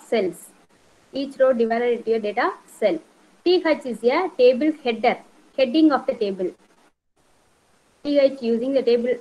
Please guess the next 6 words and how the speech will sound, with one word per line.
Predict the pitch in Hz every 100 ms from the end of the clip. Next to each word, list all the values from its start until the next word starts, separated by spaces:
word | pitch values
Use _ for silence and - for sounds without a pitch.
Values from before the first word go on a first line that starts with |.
| -
heading. | 233 214 196 - _ _ _ _ _ -
Caption | 262 311 - 330 302
tag. | 190 170 - _ _
Caption | 269 269 285 - 311 208 - -
is | 247 233 208
the, | 247